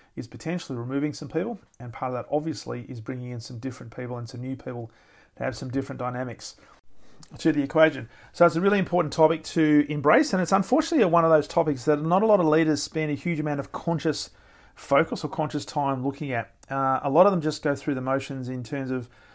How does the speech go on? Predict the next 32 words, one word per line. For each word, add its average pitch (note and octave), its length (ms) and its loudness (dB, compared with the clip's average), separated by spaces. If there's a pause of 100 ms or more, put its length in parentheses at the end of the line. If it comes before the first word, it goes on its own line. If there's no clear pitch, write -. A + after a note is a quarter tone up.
(120)
looking D3 340 -2
at C#3+ 140 2
and B2+ 140 -8
working D3 360 0
with C3 160 -6
the A#2+ 60 -10
people C3+ 240 -6
that C3 80 -4
are B2 60 -4
in A#2 80 -8
front B2 220 -4
of F#3+ 120 -4
them, G3+ 180 -10
and C#3+ 160 -8
not E3 200 -4
necessarily D3 540 -4
start C#3 380 -4
considering C#3 600 -4
the B2+ 80 -8
specific D#3 480 -8
characteristics, C3+ 800 -8 (560)
principles C#3 500 -4
and B2+ 80 -4
attitudes C3+ 480 0
and, A#2+ 240 -8
and B2 160 -12
traits - 360 0
that C3 60 -12
they B2+ 80 -6
want C3 180 -6
to A#2 60 -10
have B2 300 -2